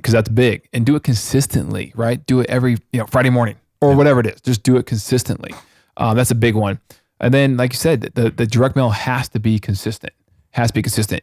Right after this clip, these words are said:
Speaker 1: Now, we've even played around with uploading, you know, data scrubbing and uploading email addresses, uh, people who haven't opted in and trying to have a compelling piece to have them opt in too,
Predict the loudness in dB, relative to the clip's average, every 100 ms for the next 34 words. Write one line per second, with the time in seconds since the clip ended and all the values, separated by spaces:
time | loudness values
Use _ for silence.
0 | -2 0 0 -2 _ _ _ -16 0 2
1 | 4 2 2 2 2 2 2 2 2 0
2 | 0 2 2 2 2 2 2 0 -4 _
3 | -6 -2 0 0 0 2 2 2 0 0
4 | 0 2 -2 -4 0 2 2 0 2 0
5 | 0 -2 -2 -2 -2 0 0 0 -2 -4
6 | -2 0 0 -2 _ -8 -2 0 2 0
7 | -2 -2 -2 0 0 0 0 0 0 -2
8 | -2 -2 0 0 -2 -2 -6 -4 -6 -4
9 | 2 2 2